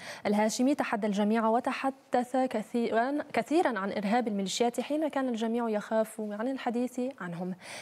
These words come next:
الهاشمي صاحب اليد البيضاء ذكر كثيرون مواقفه في الوقت الذي أعرب فيه حزب الله وداعش عن سعادتهم، شامتين بمقتل الهاشمي. الحشد أصدر بيانا يدين فيه ويستنكر اغتيال الهاشمي، فيما توعد القاضي ملقة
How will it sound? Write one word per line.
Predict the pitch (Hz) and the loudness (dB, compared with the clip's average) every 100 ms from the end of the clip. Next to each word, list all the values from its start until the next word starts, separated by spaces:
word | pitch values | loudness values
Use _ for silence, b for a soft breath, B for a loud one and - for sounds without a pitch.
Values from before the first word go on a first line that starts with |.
| B | B
الهاشمي | 220 220 220 233 | 2 2 2 0
صاحب | 220 220 233 202 | 2 -2 -2 0
اليد | 214 220 | 2 2
البيضاء | 202 196 214 262 - | 2 0 2 2 2
ذكر | 226 233 226 | 0 -2 -2
كثيرون | 220 208 220 214 240 | -2 -4 -4 -2 0
مواقفه | 226 208 202 208 - 180 185 B B B | 0 0 -2 -2 -6 -4 -4 B B B
في | - | 2
الوقت | 214 - | 2 2
الذي | 208 202 208 208 208 | -2 2 2 2 2
أعرب | 220 202 | 2 0
فيه | 202 220 208 | 0 0 -2
حزب | - 190 196 | -4 -4 -2
الله | 202 208 214 | 2 4 4
وداعش | 208 208 214 214 214 | 2 0 0 -2 -4
عن | 208 | -4
سعادتهم، | 208 202 208 208 202 208 | -2 -2 -4 -4 -4 -4
شامتين | - 202 196 220 214 | -4 -4 -4 -2 -2
بمقتل | 202 220 - 202 | -2 -4 -4 -4
الهاشمي. | 196 202 185 185 180 175 B B - | -2 -2 -2 -4 -4 -6 B B -6
الحشد | 196 214 - | -4 -6 -2
أصدر | 202 - 208 202 | -2 0 0 2
بيانا | 196 208 233 | 2 2 2
يدين | 262 220 196 208 | 0 -2 -2 -4
فيه | - 208 208 | -4 -4 -2
ويستنكر | 196 190 214 202 202 | -2 -2 -4 -4 -4
اغتيال | 196 - 202 196 | -4 -4 -2 -2
الهاشمي، | 185 208 214 240 294 | -2 -2 -2 -2 -4
فيما | - 285 | -4 -4
توعد | 269 247 247 233 | 0 0 2 2
القاضي | 214 220 214 208 | 0 2 0 2
ملقة | 208 202 208 214 | -2 -2 -2 0